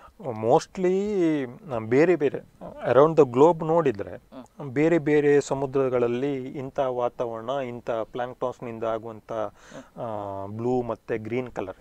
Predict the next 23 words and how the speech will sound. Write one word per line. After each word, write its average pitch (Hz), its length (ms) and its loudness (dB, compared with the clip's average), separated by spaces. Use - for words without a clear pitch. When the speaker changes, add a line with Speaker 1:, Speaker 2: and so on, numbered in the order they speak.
Speaker 1:
in 131 100 -10
the 107 140 -8
Speaker 2:
ಹ್ಮ್. 107 100 -4
Speaker 1:
ocean, 110 240 -8
Speaker 2:
ಹ್ಮ್. 127 320 -20
Speaker 1:
ಅದು 151 460 -4
normally 147 420 0
known. 131 280 0
Speaker 2:
ಹ್ಮ್, 127 360 -20
ಹ್ಮ್. 120 260 -20
Speaker 1:
ಆ, 104 640 -2
but, 170 300 4
ಆ, 139 320 4
it 143 120 -2
is, 170 320 2
ಆ, 226 100 -8
ಆ, 143 540 -8
same 175 240 4
time 165 240 -4
it 135 120 -12
will 156 180 0
be, 143 200 -2
ಆ, 113 560 -16